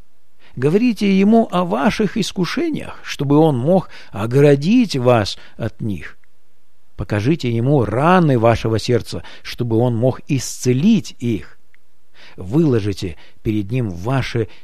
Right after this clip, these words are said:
безразличие к добру, ваши развращённые влечения, ваше непостоянство. Скажите ему, как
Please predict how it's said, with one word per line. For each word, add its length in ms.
безразличие 1080
к 80
добру, 560
ваши 500
развращённые 1000
влечения, 800
ваше 380
непостоянство. 1080
Скажите 520
ему, 300
как 400